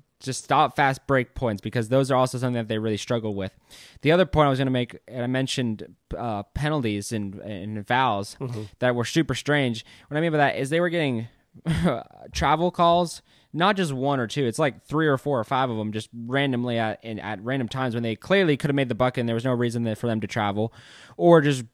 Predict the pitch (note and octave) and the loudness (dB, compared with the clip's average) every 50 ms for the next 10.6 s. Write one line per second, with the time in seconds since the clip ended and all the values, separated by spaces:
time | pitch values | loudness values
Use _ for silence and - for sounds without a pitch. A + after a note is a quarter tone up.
0 | _ - C#3 C3 C#3 C#3 C3+ - - C#3+ B2+ B2 C3 - - D3 B2+ B2+ C3+ B2+ | _ 4 6 6 6 6 4 2 0 2 2 2 2 0 -2 -2 0 2 2 2
1 | B2 B2 A#2 - C#3+ C#3 C3+ B2+ B2 C3 B2+ B2 A#2 A2 A2 - D3 C3+ B2+ B2+ | 2 2 0 2 0 0 2 2 0 0 0 2 0 0 0 -2 -2 -2 0 0
2 | B2+ A#2+ A2+ - C#3 A#2+ - B2+ B2 C3 C3+ B2+ - C3+ C3+ C3 A#2+ A#2+ A#2 A#2 | -2 -4 -4 -4 -4 -2 0 0 0 0 0 -2 -2 -2 0 0 2 2 2 0
3 | A#2+ A#2 A2 G#2+ A2 - - A#2+ A#2 A#2+ A#2+ A#2 A2+ B2+ A#2 A2+ G#2+ A#2 A2 A2+ | 0 0 -2 -4 -8 -8 -4 -2 -2 -2 -2 -4 -6 -6 -6 -4 -2 -2 -2 -2
4 | A#2+ B2 B2+ A#2+ - A#2 G#2+ - - - A2+ A#2 A2+ - _ - A#2+ A2+ A2 A2+ | -2 -4 -4 -6 -8 -10 -12 -12 -14 -18 -16 -16 -16 -18 _ -8 -8 -8 -8 -6
5 | A2 A2 G#2+ A2 G#2+ G#2 G2+ G#2 G#2 - A2+ A2 G#2+ G#2+ G2+ G#2 B2 C3 C3 C3 | -4 -2 -2 0 0 -2 -2 -2 -4 -2 -2 -2 0 0 -2 -2 0 0 -2 -2
6 | B2 _ - - - - - - - - - - C#3+ C#3 D#3+ D#3 D#3+ D#3 D#3 D3 | -4 _ -20 -20 -20 -20 -20 -20 -20 -10 0 2 2 4 6 6 6 8 6 4
7 | C3+ - C#3 C3 C3 C3+ C#3 C3+ C3 A#2 - E2+ G#2+ C3+ C3+ C3 B2 B2+ C#3+ D#3 | 4 4 2 4 4 6 6 4 4 2 0 -4 -4 -4 -2 0 4 6 8 8
8 | F3 - - - C#3 C3+ C#3 B2+ B2 - A#2+ A#2+ D3 D#3+ - - D3 B2+ B2+ C3 | 8 6 2 -10 -4 -2 -2 -2 -2 -2 0 2 2 2 2 0 -2 0 0 0
9 | C3 B2 A2+ - - B2+ A#2 - - A2+ B2+ B2 - C#3 B2+ - - C#3 D3 F3 | 0 0 -2 -4 -4 -4 -4 -4 -2 -2 -2 0 0 -2 -2 -2 -2 -2 -2 -2
10 | D#3+ - - C3+ A#2 A#2+ B2+ B2+ - - - - | -2 -2 0 0 2 2 0 -2 -4 -8 -10 -10